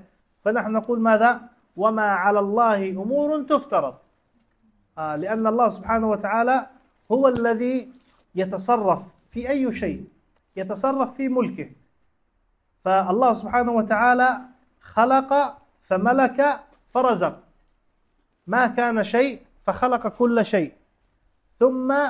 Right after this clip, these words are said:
لأنه خلق فهو الذي ملك. آه، كمثل في المصنع مثلًا، ال-، في المصنع صا-، المدير يصنع شيء،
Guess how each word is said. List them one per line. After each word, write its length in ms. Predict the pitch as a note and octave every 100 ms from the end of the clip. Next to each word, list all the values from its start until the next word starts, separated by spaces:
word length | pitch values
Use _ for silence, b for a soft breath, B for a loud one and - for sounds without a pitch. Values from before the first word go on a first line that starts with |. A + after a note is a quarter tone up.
| - _ _ _ _ _ -
لأنه 640 | E3 A#3+ D4 C#4+ B3+ B3+
خلق 760 | B3 C4+ D4 C4+ C4+ C#4+ C#4 - -
فهو 300 | B3 A#3 A#3+
الذي 560 | A#3 A#3+ A#3 C4 A#3+ - - -
ملك. 340 | A3+ C4+ F#3+ - - - - - _ _ _ -
آه، 260 | G3 A3 - _ _ _
كمثل 380 | F#3+ A#3 A#3 A3+
في 80 | A#3+
المصنع 480 | B3 B3 A#3+ G#3+
مثلًا، 460 | G#3 G#3 G3 F#3+ F#3+ - _ _ _ _ _ -
ال-، 340 | F#3 F#3+ F#3 -
في 120 | G#3+
المصنع 600 | A3+ B3+ B3 A#3+ B3+ - - -
صا-، 340 | - B3 G3
المدير 560 | G#3 A3 G#3+ B3 A3+ - _
يصنع 380 | A#3+ B3+ C4+ A#3+
شيء، 300 | G3+ A#3+ D#3